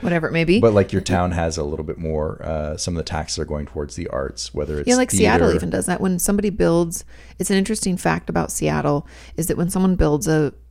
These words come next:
Speaker 1: I forget, I don't know if it's a new building or if they're putting X number of dollars into, like, it's a hotel or
Speaker 2: Yeah.
Speaker 1: museum or business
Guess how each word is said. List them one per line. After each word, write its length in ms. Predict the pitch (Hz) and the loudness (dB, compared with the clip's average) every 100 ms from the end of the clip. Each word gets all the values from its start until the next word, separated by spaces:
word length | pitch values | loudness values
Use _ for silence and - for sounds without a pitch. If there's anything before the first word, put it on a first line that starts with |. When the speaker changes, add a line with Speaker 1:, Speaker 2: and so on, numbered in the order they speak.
| - | -6
Speaker 1:
I 40 | |
forget, 480 | - 170 185 190 - - - - - - - - - - | 0 2 2 0 -4 -20 -20 -20 -20 -20 -20 -20 -20 -2
I 140 | 185 | 2
don't 100 | 190 | 4
know 40 | 220 | 2
if 80 | 208 | 0
it's 120 | - | 0
a 40 | |
new 440 | 160 165 165 170 180 | 0 2 4 6 6
building 520 | 185 180 190 196 202 | 6 4 4 2 0
or 160 | - 175 | 0 0
if 140 | 165 | 0
they're 400 | - 160 156 151 - | 0 0 0 -2 0
putting 280 | 185 165 - | 0 0 -4
X 300 | 170 - - | -6 -6 -4
number 240 | 170 165 | 0 0
of 280 | 165 170 170 | -2 -4 -2
dollars 460 | 160 156 151 156 156 | 0 2 0 -2 -2
into, 540 | 170 175 180 170 170 | -4 -2 0 0 0
like, 240 | - 156 - | -6 -8 -8
it's 120 | - | -8
a 60 | 156 | -4
hotel 680 | 165 - 226 214 185 170 160 | -4 0 4 6 4 4 2
or 440 | 147 120 107 - 170 | 2 0 -2 -2 -2
Speaker 2:
Yeah. 100 | - - | -2 -6
Speaker 1:
museum 520 | - 175 175 185 170 147 | 0 2 4 2 2 0
or 40 | |
business 360 | 135 165 170 156 | 0 0 0 -2